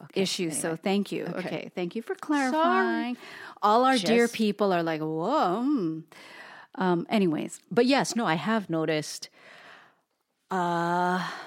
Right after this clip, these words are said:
Speaker 1: different facet, more dimension to the,
Speaker 2: Yes.
Speaker 1: to our lives. And so it's a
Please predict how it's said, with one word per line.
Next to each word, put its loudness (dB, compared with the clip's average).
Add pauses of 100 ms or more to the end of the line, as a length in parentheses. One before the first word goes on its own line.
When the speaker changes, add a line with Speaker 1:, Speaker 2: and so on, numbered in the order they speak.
(140)
Speaker 1:
different -2
facet, -4 (120)
more -2
dimension -4 (460)
to -12
the, -2
Speaker 2:
Yes. -2
Speaker 1:
to -6
our -2
lives. -6 (920)
And -4
so -6
it's -10
a -4